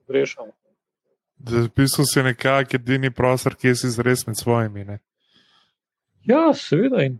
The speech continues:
Speaker 1: to je dejstvo in, in to je bilo najboljše potem. Boljše je bilo druženje pred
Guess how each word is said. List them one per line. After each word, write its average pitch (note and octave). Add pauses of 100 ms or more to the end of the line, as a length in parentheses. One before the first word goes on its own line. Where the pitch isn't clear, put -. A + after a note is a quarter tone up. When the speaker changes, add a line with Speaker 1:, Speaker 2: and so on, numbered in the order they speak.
(100)
Speaker 1:
to C3+
je D3
dejstvo F3
in, C#3 (140)
in C#3+
to -
je F#3
bilo F3
najboljše G#3
potem. - (240)
Boljše F#3
je F3+
bilo E3
druženje E3+
pred G#3+